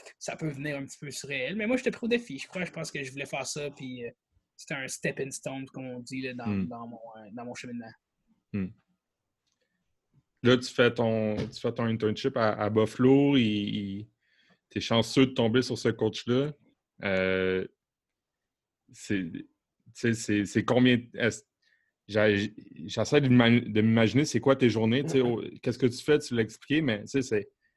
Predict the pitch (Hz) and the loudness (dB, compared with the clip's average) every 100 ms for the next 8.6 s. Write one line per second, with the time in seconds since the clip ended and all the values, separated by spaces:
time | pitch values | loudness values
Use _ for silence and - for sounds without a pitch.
0 | _ _ _ _ _ _ _ _ _ - | _ _ _ _ _ _ _ _ _ -20
1 | - 107 98 120 127 127 120 131 131 143 | -8 -6 0 4 6 6 6 6 8 8
2 | 131 120 110 135 - 139 139 135 120 120 | 6 4 4 0 0 0 2 2 2 2
3 | 156 117 113 120 127 120 135 135 131 123 | -2 -2 -6 -2 -2 0 0 0 -2 0
4 | 131 160 151 127 117 117 117 107 117 120 | 0 0 -2 -2 -2 -2 -4 -2 -6 -2
5 | 131 143 143 127 113 110 110 110 - 117 | 0 2 2 0 0 0 -2 -4 -8 -6
6 | 151 - 120 113 113 135 147 143 127 113 | -6 0 0 0 -4 -4 -2 -2 -2 -2
7 | 113 113 113 113 113 143 156 135 113 107 | -2 -4 -4 -4 -4 -4 -2 -2 -2 -4
8 | 113 - 135 117 107 | -10 -6 -2 0 -2